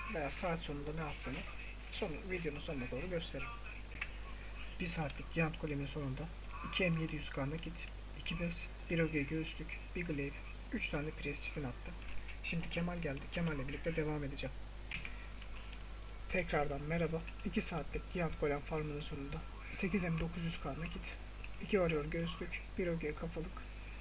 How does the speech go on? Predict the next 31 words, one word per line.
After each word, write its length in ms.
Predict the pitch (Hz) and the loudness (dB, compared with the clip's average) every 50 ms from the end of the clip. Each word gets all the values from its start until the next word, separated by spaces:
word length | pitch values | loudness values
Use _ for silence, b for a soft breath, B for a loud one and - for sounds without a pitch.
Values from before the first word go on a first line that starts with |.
| - - | -6 -4
iki 140 | - - 214 | 0 0 4
parça 360 | 170 175 160 156 - - 147 | 4 6 4 4 2 0 2
varıyor 400 | 147 160 175 185 180 175 - - - - - - - | 2 2 2 2 2 2 0 0 0 -4 -6 -4 -4
çitin, 280 | - - - - 196 208 - - - - - - - - - - - - - - - - - - | -4 -2 0 0 -2 -2 -2 -4 -6 -6 -6 -6 -6 -6 -6 -6 -4 -4 -2 -2 -2 -2 2 4
bir 200 | 226 208 190 190 | 4 4 4 4
buz, 320 | 196 202 - - - - - - - - - - - | 2 0 0 -2 -4 -6 -6 -8 -6 -6 -4 0 0
üç 160 | 247 - - | 0 2 2
tane 320 | - 160 151 156 165 165 | 2 2 2 2 2 0
de 80 | 196 - - - - - - - - - - - - - - - - | 0 -2 -4 -6 -8 -8 -8 -8 -6 -6 -6 -6 -6 -6 -4 -2 0
mage 280 | 185 185 170 156 143 | 2 2 2 2 0
çitin 220 | - - - 143 143 | 0 -2 -2 -2 -2
attı. 280 | 143 151 - - 233 214 - - - - - - - - - - - - | -2 -2 -4 -4 -4 -4 -4 -6 -6 -6 -6 -8 -6 -6 -6 -6 -2 -2
Bir 80 | 226 202 | 0 2
tane 180 | - 190 175 160 | 2 2 2 2
de 60 | 147 | 2
M 180 | 151 156 156 | 2 2 0
S 140 | 160 - 160 | 0 0 0
atmıştı. 380 | 139 - - - - - - - | 0 0 -2 -2 -2 -2 -2 -2
Şimdi 180 | - 156 143 | -2 0 0
M 200 | 143 147 151 160 | 0 0 0 0
S'ye 200 | 165 - 160 139 | 2 2 0 0
girdim. 280 | 131 - 139 151 - - - - - - - - - - - - - | 2 0 0 0 -2 -4 -4 -4 -6 -6 -6 -6 -6 -6 -6 -2 0
Onun 240 | 220 190 180 170 165 | 2 2 2 2 2
drop'unu 340 | - 175 165 165 170 160 - - - | 4 2 2 2 0 -2 -2 -2 -2
atarsa 400 | - - - 160 147 - - 196 190 - - | -2 0 0 0 0 -2 -4 -4 -6 -4 -2
gösteririm. 420 | - 180 165 - - - 131 135 156 - - - - - - | 0 0 0 0 -2 -4 -4 -4 -4 -6 -6 -6 -6 -2 0
Atmazsa 480 | 175 185 - 160 147 143 - - 156 170 | 0 0 2 0 -2 -2 -2 -2 -2 -2
da 80 | 180 196 - - - | -2 -4 -4 -4 -2
bunları 280 | - 175 160 156 160 175 | 0 0 2 2 4 2
upgrade'e 360 | 170 165 - 165 160 156 160 | 2 2 2 2 2 4 4
geçeceğim. 400 | 156 - - - - - - - | 2 0 0 -2 -2 -2 -2 -4